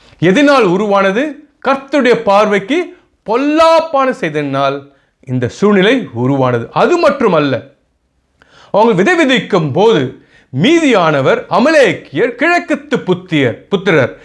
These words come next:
இவங்க அனைவரும் வெட்டுக்கிளிகள் போல. நீங்க வீடியோலாம் பார்த்திருக்கலாம். வெட்டுக்கிளிகள் வந்து எப்படி அந்த பயிரை நாசம் பண்ணணும் பார்த்திருக்கிறோம்.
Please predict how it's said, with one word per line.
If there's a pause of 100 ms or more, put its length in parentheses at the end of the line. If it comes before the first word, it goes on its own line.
(100)
இவங்க
அனைவரும்
வெட்டுக்கிளிகள்
போல. (300)
நீங்க
வீடியோலாம்
பார்த்திருக்கலாம்.
வெட்டுக்கிளிகள் (320)
வந்து
எப்படி (260)
அந்த (300)
பயிரை (240)
நாசம்
பண்ணணும்
பார்த்திருக்கிறோம்.